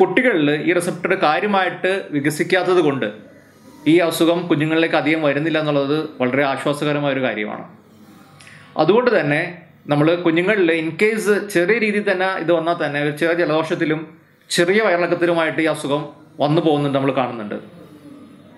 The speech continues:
നമ്മൾ എപ്പോൾ വേണം ശ്രദ്ധിക്കണം എന്ന് പറഞ്ഞു കഴിഞ്ഞാൽ, കടുത്ത പനി, ഇപ്പോൾ protocol വന്നിട്ടുണ്ട് എ ബി സി. അപ്പോൾ ചെറിയ പനിയോടുകൂടി, അല്ലെങ്കിൽ ഒരു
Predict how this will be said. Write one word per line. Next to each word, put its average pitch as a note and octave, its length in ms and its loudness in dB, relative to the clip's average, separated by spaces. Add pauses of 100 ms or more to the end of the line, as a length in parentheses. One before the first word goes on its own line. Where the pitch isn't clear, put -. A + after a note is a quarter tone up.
(420)
നമ്മൾ E3+ 240 4
എപ്പോൾ A3+ 200 0
വേണം A3+ 180 0
ശ്രദ്ധിക്കണം F3 320 2
എന്ന് F3 120 2
പറഞ്ഞു D#3 180 0
കഴിഞ്ഞാൽ, B2+ 320 -2 (760)
കടുത്ത F3+ 380 2
പനി, B2+ 200 0 (180)
ഇപ്പോൾ C#3+ 200 -2
protocol E3+ 420 2
വന്നിട്ടുണ്ട് F3 380 0 (200)
എ - 20 2 (120)
ബി D#3+ 100 2 (100)
സി. B2+ 100 -4 (640)
അപ്പോൾ C#3 220 0 (580)
ചെറിയ F3 300 2 (320)
പനിയോടുകൂടി, D#3 500 2
അല്ലെങ്കിൽ C#3+ 300 -2
ഒരു G#3+ 80 2